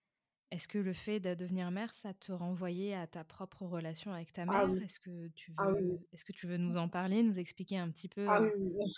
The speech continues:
Speaker 2: <laughs>
Speaker 1: heu, la prise de conscience que tu as pu avoir à ce moment-là, en devenant toi-même maman ?
Speaker 2: Ah, en fait, quand j'étais plus jeune, hem, déjà, quand j'étais adolescente, heu, et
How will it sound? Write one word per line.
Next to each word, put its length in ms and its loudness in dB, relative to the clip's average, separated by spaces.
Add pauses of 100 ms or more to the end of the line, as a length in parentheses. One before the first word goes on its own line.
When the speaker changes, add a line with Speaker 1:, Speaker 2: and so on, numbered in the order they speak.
Speaker 2:
<laughs> 120 -18
Speaker 1:
heu, 720 -6
la 100 -8
prise 300 -4
de 100 2
conscience 520 -2
que 100 -6
tu 160 -6
as 60 -2
pu 200 -6
avoir 320 -2
à 100 -4
ce 200 -8
moment-là, 380 -2
en 180 -2
devenant 320 -4
toi-même 440 -2
maman ? 300 -6 (240)
Speaker 2:
Ah, 260 2
en 80 0
fait, 180 4
quand 140 6
j'étais 240 2
plus 260 0
jeune, 380 4
hem, 720 2 (1160)
déjà, 440 4 (100)
quand 120 -2
j'étais 420 0
adolescente, 880 -2 (960)
heu, 480 4 (280)
et 60 -10